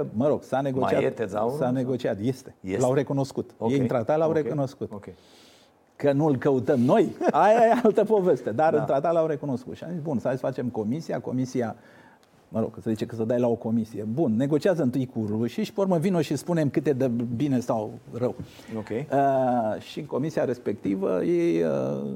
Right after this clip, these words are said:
Speaker 1: spuneau să fie o comisie obștească. Eu am zis: „Obștească? Mă moară aia cu pietra acasă, cum să venim cu obștească noi, noi? Hai să facem o comisie de ordine publică.” Inter-, înțelegerea care era? Să fie și partea guvernamentală și partea academică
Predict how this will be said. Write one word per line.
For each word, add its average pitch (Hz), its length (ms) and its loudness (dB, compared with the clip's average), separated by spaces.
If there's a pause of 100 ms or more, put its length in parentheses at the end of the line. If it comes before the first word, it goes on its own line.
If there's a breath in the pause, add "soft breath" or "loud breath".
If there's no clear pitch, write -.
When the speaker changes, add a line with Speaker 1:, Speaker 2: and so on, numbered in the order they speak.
(400)
Speaker 1:
spuneau 143 540 -4
să 139 140 -6
fie 170 120 0
o 156 60 2
comisie 147 580 -2
obștească. - 720 -6 (260)
Eu 120 80 -2
am 127 80 0
zis: 123 180 -8
„Obștească? - 520 -6
Mă 110 80 -2
moară 123 200 2
aia 107 100 0
cu - 100 -12
pietra 101 280 -6
acasă, 104 300 -6
cum 110 140 -4
să 107 120 -4
venim 104 160 -2
cu 104 120 -4
obștească - 540 -4
noi, 101 200 0
noi? 107 160 0 (340 loud breath)
Hai 202 200 4
să 202 100 2
facem 202 280 2
o 156 60 2
comisie 160 300 0
de 147 100 0
ordine 147 320 2
publică.” 110 380 -4
Inter-, 120 280 0
înțelegerea 135 680 2
care 117 240 -2
era? 101 200 -2
Să - 140 -8
fie 160 300 0
și - 180 -8
partea 135 260 0
guvernamentală 143 640 0
și 139 160 -4
partea 147 400 0
academică 123 640 0